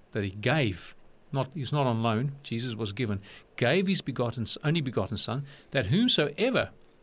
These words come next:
believes in him should not perish. Here the word perish you use again, you use that there in, uh, Second Peter chapter three and verse nine,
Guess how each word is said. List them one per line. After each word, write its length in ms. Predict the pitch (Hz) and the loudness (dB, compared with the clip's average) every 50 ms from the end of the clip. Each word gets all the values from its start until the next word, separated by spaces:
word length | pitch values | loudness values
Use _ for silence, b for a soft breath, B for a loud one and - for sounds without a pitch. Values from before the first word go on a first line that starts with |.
| - - | -8 -4
believes 340 | - 120 120 131 139 127 127 | 0 2 4 4 4 4 2
in 100 | 123 113 | 2 2
him 100 | 117 117 | 2 2
should 280 | - - - 127 104 | 0 0 0 0 0
not 340 | 120 120 131 131 135 139 - - - - - - _ _ - - - - | 0 0 0 0 -2 -4 -10 -18 -20 -20 -20 -20 _ _ -20 -20 -14 -4
perish. 360 | - 131 123 107 95 90 - | 0 2 2 2 2 0 0
Here 80 | - 139 | 0 0
the 100 | 139 139 120 | 2 2 2
word 180 | 127 120 - | 2 0 2
perish 240 | - 127 131 131 107 | 2 2 2 2 2
you 80 | 123 113 | 0 0
use 160 | 117 123 113 | 0 0 0
again, 160 | 113 117 113 | 0 2 2
you 80 | 107 104 | 2 2
use 200 | 107 117 123 113 | 2 0 0 0
that 220 | 110 117 107 104 - | 2 0 0 2 2
there 220 | 120 113 113 110 | 2 2 4 4
in, 200 | 110 110 110 107 | 2 2 2 2
uh, 200 | 104 104 101 101 | 2 2 0 0
Second 320 | 98 - - 143 - 123 113 | -2 -2 -2 -2 -2 0 0
Peter 180 | 123 120 110 | 0 -2 -2
chapter 480 | 107 - - 117 - - - 113 104 104 | -2 -2 -2 -2 -2 -2 -4 -4 -4 -4
three 280 | 101 - - - 120 | -6 -6 -2 0 2
and 120 | 113 110 101 | 2 2 2
verse 240 | 104 101 95 - - | 0 0 0 0 0
nine, 360 | 120 123 113 104 123 147 | 0 0 2 2 0 0